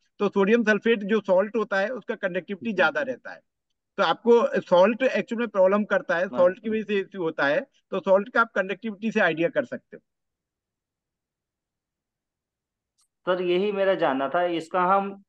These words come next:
Speaker 2: analysis, टाइट्रेशन, titration analysis कर सकते हैं या इंस्ट्रूमेंटेशन से देख सकते
Speaker 1: नहीं,
Speaker 2: हैं? मेरा
Speaker 1: instrument सर
Speaker 2: मेन
Speaker 1: बहुत
Speaker 2: कंसर्न ये
Speaker 1: ज्यादा
Speaker 2: था
Speaker 1: costly नहीं
Speaker 2: कि
Speaker 1: आता है।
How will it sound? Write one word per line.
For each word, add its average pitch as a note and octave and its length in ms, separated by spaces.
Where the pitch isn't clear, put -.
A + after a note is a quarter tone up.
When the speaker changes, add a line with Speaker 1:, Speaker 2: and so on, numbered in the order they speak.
Speaker 2:
analysis, E3+ 680
टाइट्रेशन, D#3+ 800
titration E3 500
analysis D#3+ 600
कर F3 180
सकते F#3+ 300
हैं A3 60
या A3 60
इंस्ट्रूमेंटेशन E3 720
से C#3+ 140
देख B2 220
सकते - 80
Speaker 1:
नहीं, C4+ 160
Speaker 2:
हैं? A3+ 60
मेरा G#3 100
Speaker 1:
instrument C4 300
सर B3+ 80
Speaker 2:
मेन G#3+ 100
Speaker 1:
बहुत G#3+ 160
Speaker 2:
कंसर्न F#3 280
ये D3 60
Speaker 1:
ज्यादा - 280
Speaker 2:
था - 100
Speaker 1:
costly G3 340
नहीं A#3+ 140
Speaker 2:
कि B3 60
Speaker 1:
आता G3 240
है। D#3+ 180